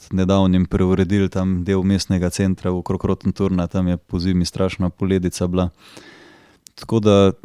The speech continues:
previden korak, oprijeti se,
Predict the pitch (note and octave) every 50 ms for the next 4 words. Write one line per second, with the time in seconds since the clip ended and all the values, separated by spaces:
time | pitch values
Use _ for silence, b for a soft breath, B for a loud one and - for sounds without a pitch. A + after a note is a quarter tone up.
0 | - _ - - - G#2 G2+ G2 G#2+ A#2+ G#2 G#2 G2+ - - G2 F#2 G2+ A2+ A#2
1 | G#2+ - - - - - - - G2+ - - G2 G2 F#2+ G2+ A2 A2 - - -
2 | G2 F#2+ F#2+